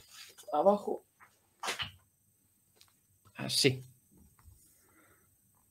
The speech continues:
Esto es como cuando hablamos en los steelbooks, ¿no? Que tienen este, este efecto pegatina brillante. Está muy chulo, pero es negro, negro, negro, todo negro, azabache. Lo que pasa es que tiene este efecto pegatina bonito,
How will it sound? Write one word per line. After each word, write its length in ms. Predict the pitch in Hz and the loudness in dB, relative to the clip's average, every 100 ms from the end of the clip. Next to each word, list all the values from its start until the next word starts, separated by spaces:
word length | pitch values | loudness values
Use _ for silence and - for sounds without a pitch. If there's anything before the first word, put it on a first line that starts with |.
| _ _ _ _ _ _ _ _ _ _ _ _ _ _ - | _ _ _ _ _ _ _ _ _ _ _ _ _ _ 0
Esto 140 | - | 8
es 40 | 226 | 12
como 180 | 214 160 | 12 12
cuando 220 | 160 147 | 12 12
hablamos 340 | 147 180 185 | 12 12 12
en 100 | 180 | 12
los 120 | 147 | 12
steelbooks, 580 | 135 127 - 180 123 - | 12 10 12 12 12 10
¿no? 180 | 147 190 | 12 12
Que 80 | 151 | 12
tienen 300 | 151 165 151 | 12 12 12
este, 540 | 151 - 156 139 127 - - - - | 8 8 12 12 12 0 -20 -14 -2
este 200 | 147 160 | 8 10
efecto 360 | 170 160 156 | 10 10 10
pegatina 560 | 139 139 131 147 156 156 | 12 12 12 12 10 10
brillante. 600 | 139 131 147 185 262 254 _ | 10 10 8 8 2 -4 _
Está 280 | - - 135 | -8 4 4
muy 260 | 131 135 127 | 6 4 0
chulo, 320 | - 127 127 | -4 -6 -4
pero 160 | - 131 | 2 4
es 80 | 135 | 4
negro, 340 | 139 143 135 | 6 8 8
negro, 300 | 131 139 139 | 8 8 8
negro, 480 | 131 139 151 156 - _ _ _ | 6 6 4 2 -2 _ _ _
todo 240 | - 131 120 | 4 6 6
negro, 400 | 113 135 139 - | 4 4 2 2
azabache. 540 | 131 120 123 - - _ _ _ _ _ - | 2 2 0 -2 -8 _ _ _ _ _ 0
Lo 80 | |
que 20 | 139 | 6
pasa 140 | 160 | 10
es 40 | |
que 60 | 165 | 12
tiene 160 | 165 160 | 12 10
este 240 | 160 - | 8 6
efecto 540 | 151 151 - 160 180 - | 8 6 6 2 2 -2
pegatina 540 | - 127 123 135 139 190 | 4 6 8 6 4 0
bonito, 560 | 127 120 127 127 151 | 2 4 4 2 -2